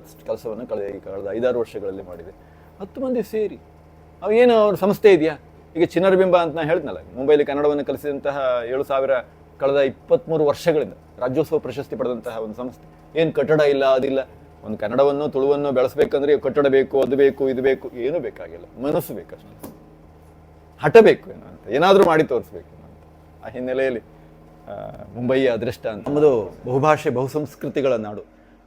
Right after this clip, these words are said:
ಮುಂಬೈ ವಿಶ್ವವಿದ್ಯಾಲಯದಲ್ಲಿ ಇಪ್ಪತ್ತೊಂದು ಭಾಷೆಗಳ ಅಧ್ಯಯನಕ್ಕೆ ಅವಕಾಶ ಇದೆ. ಅದು ಗುಜರಾತಿ ಆಗಿರ್ಬೋದು, ಹಿಂದಿ ಆಗಿರ್ಬೋದು, ಸಿಂಧಿ ಆಗಿರ್ಬೋದು, ಆ, ದೊಡ್ಡ ಪ್ರಮಾಣದಲ್ಲಿ ಇಲ್ಲಿಯ ಇತರ ಭಾಷೆಗಳನ್ನ ಕಲಿಯೋದಕ್ಕೆ ಅವಕಾಶ ಇದೆ. ಹಾಗೆಯೇ ಜರ್ಮನ್ ಆಗಿರ್ಬೋದು, ಪರ್ಷಿಯನ್ ಆಗಿರ್ಬೋದು,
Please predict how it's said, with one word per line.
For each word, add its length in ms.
ಮುಂಬೈ 360
ವಿಶ್ವವಿದ್ಯಾಲಯದಲ್ಲಿ 800
ಇಪ್ಪತ್ತೊಂದು 540
ಭಾಷೆಗಳ 480
ಅಧ್ಯಯನಕ್ಕೆ 420
ಅವಕಾಶ 360
ಇದೆ. 160
ಅದು 160
ಗುಜರಾತಿ 440
ಆಗಿರ್ಬೋದು, 460
ಹಿಂದಿ 340
ಆಗಿರ್ಬೋದು, 460
ಸಿಂಧಿ 300
ಆಗಿರ್ಬೋದು, 800
ಆ, 380
ದೊಡ್ಡ 200
ಪ್ರಮಾಣದಲ್ಲಿ 580
ಇಲ್ಲಿಯ 300
ಇತರ 220
ಭಾಷೆಗಳನ್ನ 560
ಕಲಿಯೋದಕ್ಕೆ 440
ಅವಕಾಶ 320
ಇದೆ. 160
ಹಾಗೆಯೇ 420
ಜರ್ಮನ್ 480
ಆಗಿರ್ಬೋದು, 540
ಪರ್ಷಿಯನ್ 440
ಆಗಿರ್ಬೋದು, 580